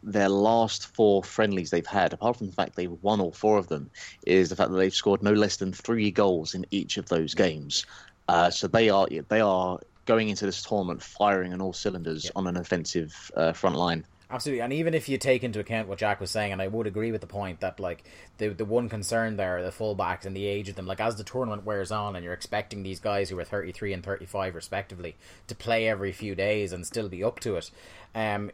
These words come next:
Speaker 2: you, you've still got the fact that, like, it's not like they're, uh, at a loss for a goalkeeper either. Their number one is Hugo Lloris, who's been one of the best keepers in the Premier League for quite a while. Uh, his understudy, Steve Mandanda, a very, very experienced goalkeeper in and of himself. And even their third choice, uh, Costil,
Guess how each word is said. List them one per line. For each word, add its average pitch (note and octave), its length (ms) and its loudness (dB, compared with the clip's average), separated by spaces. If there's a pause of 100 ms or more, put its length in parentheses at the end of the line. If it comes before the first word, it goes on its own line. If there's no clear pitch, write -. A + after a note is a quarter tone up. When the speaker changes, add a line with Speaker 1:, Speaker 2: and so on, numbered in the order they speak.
Speaker 2:
you, B2+ 240 -6
you've C3+ 180 -4
still G3 220 4
got E3 160 4
the - 80 -10
fact C#3+ 260 -2
that, B2 180 0
like, A2+ 240 0 (640)
it's B2 200 -6
not D3 200 0
like D3 280 0
they're, A#2+ 320 4
uh, G#2 260 4
at A#2 160 2
a A#2 60 2
loss G#2+ 320 2
for G#2 120 -2
a F#2 60 -2
goalkeeper G#2 540 0
either. G#2+ 320 2
Their G2 100 2
number B2 220 -2
one B2+ 160 0
is G#2+ 80 -4
Hugo G#2+ 280 -2
Lloris, G#2 480 2
who's F#2 280 -6
been F#2+ 160 -8
one F#2+ 160 -4
of F2 40 -6
the F#2 60 -6
best D#2+ 300 -4
keepers E2+ 240 -10
in D#2+ 40 -16
the E2+ 60 -10
Premier E2 320 -8
League D#2 220 -12
for E2 180 -6
quite F2 260 -6
a C#2+ 60 -8
while. E2 340 -2 (440)
Uh, F#2 520 2
his G#2 260 -6
understudy, A2+ 800 -2
Steve A#2 260 -4
Mandanda, G#2 460 0
a G2+ 40 -4
very, G#2 300 2
very G2 200 2
experienced F#2+ 580 -4
goalkeeper G2 440 -4
in F#2+ 100 -2
and G2 100 -4
of F#2+ 80 -2
himself. G#2+ 400 0
And B2 100 -4
even F3 180 -2
their D3 140 2
third F#3 320 -2
choice, F2 500 -4
uh, F#2+ 220 4
Costil, A#2 640 -2